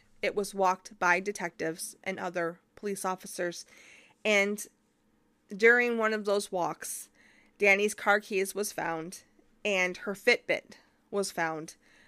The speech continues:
located near the entrance for M five, which was like a, um, I don't think it's really a highway, but it's a major road. So those were both found on December ninth.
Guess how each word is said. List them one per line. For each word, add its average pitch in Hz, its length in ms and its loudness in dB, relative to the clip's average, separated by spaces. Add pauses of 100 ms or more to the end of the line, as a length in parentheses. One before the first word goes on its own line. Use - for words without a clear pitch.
(140)
located 208 640 4
near 185 260 0
the 190 200 -10
entrance 175 520 -4
for - 200 -6
M 175 220 -4
five, 165 640 -2 (100)
which 190 240 -10
was 185 320 -8
like - 180 -8
a, 165 200 0 (500)
um, 208 400 -14
I - 640 -20
don't 202 100 -10
think 208 140 -8
it's - 140 -10
really 185 180 -2
a 165 80 -4
highway, 170 380 0
but 165 120 -4
it's 170 200 -2
a 175 40 -4
major 160 320 -4
road. 147 320 -6 (1600)
So - 160 0
those 226 260 6
were 254 60 2
both 202 280 0
found 180 260 -2
on 160 100 -4
December 165 380 -10
ninth. 160 300 -6